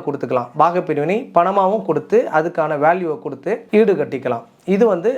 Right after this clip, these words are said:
சுமூகமா பிரிச்சுக்கக்கூடிய முறை. இந்த பாகப்பிரிவினை பத்திரத்தை போய் நீங்க வந்து பதிவு செய்யணும். இதுக்கு ஒவ்வொருத்தருக்கும் ஒவ்வொரு பாகத்துக்கும் நீங்க ஸ்டாம்ப் டியூட்டி, ரெஜிஸ்ட்ரேஷன் ஃபீலாம் கட்டுற மாதிரி வரும். இது நார்மல் course of partition. இதே ஒருத்தர் வந்து சில பேர் வீட்ல பாத்தீங்கன்னா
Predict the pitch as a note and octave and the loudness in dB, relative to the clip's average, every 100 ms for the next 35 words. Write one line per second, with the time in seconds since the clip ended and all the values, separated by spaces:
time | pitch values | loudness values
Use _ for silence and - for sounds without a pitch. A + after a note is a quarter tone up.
0 | - - G3+ G#3 F3+ F3 F3+ D3+ C#3+ C#3 | -4 -4 0 0 0 -2 -2 -6 -4 -4
1 | A#2+ B2 C3+ A#2 B2 B2+ - F#3+ F3 F#3+ | -2 0 0 2 0 0 2 2 4 2
2 | G#3 A3+ F#3+ F#3 F3 E3+ D#3+ D#3+ G3 F#3 | 2 0 2 2 2 2 0 0 -2 -2
3 | D3 D3 D3 C#3+ C#3 D#3+ C#3+ C3 E3 F#3 | -6 -6 -8 -8 -4 -2 0 0 -2 0
4 | D3 F3 D#3+ C3+ B2 C#3 - G#3+ A3+ A3+ | 2 2 -2 -2 0 0 0 2 2 2
5 | A#3 F#3 A3+ B3+ A#3+ F3 A3 A#3 E3 F#3+ | 2 2 4 2 0 -8 -6 -4 -2 -2
6 | F3+ E3 E3+ B2+ C3+ C#3 A3+ - F3 D#3+ | 0 0 0 -4 -6 -4 -4 -4 0 0
7 | D#3 F3 F3 E3 D3+ E3 C#3+ C#3+ C#3 C#3+ | 2 0 2 0 2 0 0 -4 -2 -2
8 | C#3 A#2+ B2+ C3 C#3 A2 B2+ A#2+ B2+ A#2+ | -2 -4 2 2 2 -2 0 0 0 0
9 | A#2+ - F#3 G3+ G#3+ F3 A3+ A#3+ G#3+ C#3+ | 0 -2 2 4 4 2 2 -2 -8 -8
10 | - E3 D#3 E3+ - _ D#3+ D#3 D3+ C#3+ | -2 -2 0 -4 -4 _ 0 0 -2 -8
11 | B2+ - G3+ G#3 A#3 A#3 F#3+ G3 G#3+ F#3+ | -12 0 4 4 4 0 -6 -2 -2 -2
12 | G3 A3 G#3 A#3 A3+ A3+ G#3 F#3+ E3+ E3 | -2 -2 2 2 2 0 -2 -4 0 0
13 | D#3+ F3 F#3+ | -2 -4 -2